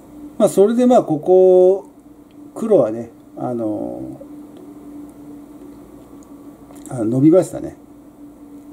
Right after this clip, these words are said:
まあ、おそらく、黒はここを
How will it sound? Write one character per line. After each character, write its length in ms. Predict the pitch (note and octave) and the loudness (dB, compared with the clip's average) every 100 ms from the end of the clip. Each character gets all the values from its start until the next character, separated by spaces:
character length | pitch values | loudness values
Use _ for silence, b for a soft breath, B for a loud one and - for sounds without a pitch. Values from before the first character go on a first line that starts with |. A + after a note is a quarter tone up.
| - - - - - - - D3+ | -20 -20 -20 -20 -20 -20 -6 2
ま 200 | G3+ D#3 | 2 2
あ、 80 | - - | -2 -6
お 120 | E3 | -6
そ 200 | D3 A#3+ | -2 2
ら 160 | C#4 G#3 | 2 2
く、 600 | - - D3 C#3+ G#2+ - - - - - - | -2 -2 0 2 -2 -10 -20 -20 -20 -20 -12
黒 300 | A3+ G#3+ C3+ | -4 0 4
は 160 | D3 C3+ | 2 2
こ 200 | - D3 | -2 -6
こ 520 | - A3+ A#3 A#3+ A#3+ | -4 -4 -2 -2 -2
を 160 | F#3 | -2